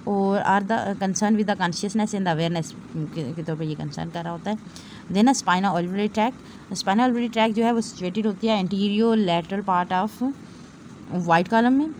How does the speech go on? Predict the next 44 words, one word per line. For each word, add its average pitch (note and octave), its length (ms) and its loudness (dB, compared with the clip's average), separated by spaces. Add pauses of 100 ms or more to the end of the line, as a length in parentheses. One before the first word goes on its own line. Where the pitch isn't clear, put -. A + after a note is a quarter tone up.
(300)
Origin G3+ 280 4
of C4+ 100 6
this A#3 180 0
fiber G#3 280 4
tract G#3+ 280 2
is G3+ 60 2
not G#3 180 4
a - 60 -10
specific, A3+ 420 -2
और F#3+ 200 0
however G3+ 340 2
this G#3+ 220 0
tra-, F3+ 320 -2
fiber F3+ 200 2
जो G#3 120 2
टर्मिनेट F3 420 -2
होते G3 160 -2
हैं F#3 60 2
olivary E3+ 340 0
nucleus F3+ 340 0
of F#3 60 -4
the E3+ 240 0
medulla D3+ 300 -2
oblongata D#3+ 380 0
में, A#3 140 2 (380)
और G3+ 100 4
यहाँ G#3 220 4
पे B3 140 2
nu-, F3+ 260 0
जो F3+ 320 -2
here G3+ 320 0
the G3+ 100 0
neuron F3 360 4
जो G#3+ 100 4
है G3 80 2
प्रोजेक्ट F#3 400 -2
कर G3 120 2
रही F#3 80 0
होती E3 160 -4
है F3 60 -2
into E3 160 -4
the E3 120 -6
cerebellum D#3+ 320 0
में, B3 200 4